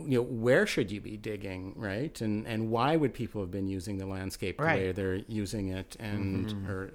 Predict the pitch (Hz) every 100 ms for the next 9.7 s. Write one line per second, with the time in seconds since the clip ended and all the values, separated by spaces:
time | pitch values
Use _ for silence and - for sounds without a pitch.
0 | - 107 107 92 87 110 92 101 98 92
1 | 123 143 - 123 135 135 131 135 127 120
2 | 156 165 98 90 98 - - - 107 127
3 | 160 160 - - 113 98 98 104 110 123
4 | 107 107 120 104 107 113 120 120 131 127
5 | 113 - 123 117 110 127 110 104 117 104
6 | 113 123 131 110 113 117 101 98 - 101
7 | 87 90 98 123 107 98 95 90 - -
8 | - 135 127 127 117 123 151 147 139 139
9 | 123 120 123 160 - 101 95